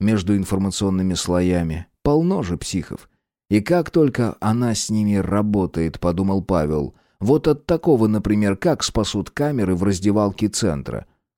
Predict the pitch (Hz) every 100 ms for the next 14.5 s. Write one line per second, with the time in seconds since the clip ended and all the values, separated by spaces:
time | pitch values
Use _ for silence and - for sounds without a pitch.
0 | - 85 80 73 78 - _ _ _ -
1 | 110 113 110 95 113 113 98 92 95 -
2 | - - 101 104 95 90 82 85 87 82
3 | 85 95 85 85 87 - 90 95 120 127
4 | - _ _ - 107 107 104 - 92 85
5 | - 73 - - _ _ _ _ 98 104
6 | 107 101 98 95 80 76 71 67 - _
7 | 92 107 104 101 87 78 90 85 104 120
8 | 135 117 113 101 101 87 87 104 104 104
9 | 104 90 82 73 73 - 55 - _ _
10 | _ _ _ _ - 135 196 190 143 -
11 | 185 180 135 120 120 110 110 101 101 -
12 | 113 139 110 92 87 98 95 104 120 135
13 | 147 131 135 120 117 95 82 101 95 -
14 | 127 127 95 92 -